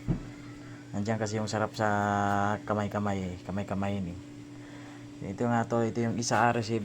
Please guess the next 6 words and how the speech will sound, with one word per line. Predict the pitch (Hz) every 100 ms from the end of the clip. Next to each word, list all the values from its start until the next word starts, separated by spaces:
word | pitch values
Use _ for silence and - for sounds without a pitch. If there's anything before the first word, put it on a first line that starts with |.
| 101
yung | 110 110
isa | 113 104 110 117
para | 101 101 104 101 98 98 98 98 -
pag | 95 92 - - - - - - -
hindi | 117 127
masyadong | 127 120 120 120